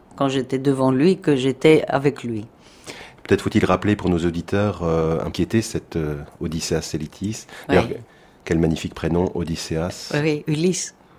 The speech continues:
Speaker 1: <laughs>
Speaker 2: Il a reçu le prix Nobel en mille neuf cent soixante-dix-neuf.
Speaker 1: Oui.
Speaker 2: Qu'il est né en Crète.
Speaker 1: Et qu'il était de Mytilène, de
Speaker 2: Et
Speaker 1: Lesbos.
Speaker 2: et qu'il était de Mytilène.
Speaker 1: Oui, ses parents étaient,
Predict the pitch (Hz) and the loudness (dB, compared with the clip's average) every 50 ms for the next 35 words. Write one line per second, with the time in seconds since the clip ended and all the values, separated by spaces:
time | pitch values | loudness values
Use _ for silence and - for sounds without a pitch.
0 | - _ _ - - - 156 165 165 135 117 - 165 170 - 147 135 - - - | -20 _ _ -18 -8 -4 -2 0 0 0 2 2 2 2 4 2 -2 -2 -6 -20
1 | - - - - _ _ - - - 95 90 90 85 82 92 87 - - - 101 | -20 -20 -20 -20 _ _ -12 -6 -2 0 2 4 4 4 2 0 0 0 0 0
2 | 95 92 - - 101 95 90 92 101 110 110 101 87 87 87 90 87 87 - - | 0 0 2 2 4 4 6 4 4 2 2 0 0 0 2 0 0 0 -2 -4
3 | 92 - - 95 90 87 95 98 95 104 107 113 117 - - - - - - - | -4 -4 -2 -2 -2 -2 -2 -2 -2 -2 -2 -2 -4 -8 -12 -20 -20 -12 -6 -2
4 | 123 143 135 120 113 120 - - - - - - - _ _ _ - - 92 85 | 2 2 2 2 0 -4 -12 -20 -20 -20 -20 -20 -20 _ _ _ -8 -2 0 2
5 | 82 85 80 80 85 - - - 107 107 - - - - - - _ _ - - | 4 4 4 2 2 0 -2 -2 -2 -4 -6 -10 -20 -20 -20 -20 _ _ -20 -20
6 | - - - - _ _ _ _ _ _ _ - 156 - - 156 143 147 143 - | -20 -20 -20 -20 _ _ _ _ _ _ _ -4 -4 0 2 4 4 4 6 4
7 | 190 180 170 165 156 147 143 - 180 180 156 127 131 135 127 131 131 131 135 143 | 4 4 6 4 4 4 2 2 2 4 4 4 4 2 0 -2 -2 2 4 4
8 | 135 139 147 143 147 143 135 127 131 - - - - - - - - - - 80 | 6 6 4 2 2 2 2 2 2 -2 -10 -16 -14 -10 -10 -10 -6 -6 -6 -4
9 | - - 85 85 78 - - 69 71 71 71 73 - - 131 135 - - - 151 | -4 -4 -4 -4 -4 -6 -8 -10 -10 -8 -10 -10 -6 -4 -4 -4 0 0 0 2
10 | - 151 147 143 151 147 143 139 - 139 131 | 4 2 4 4 4 4 2 2 2 0 0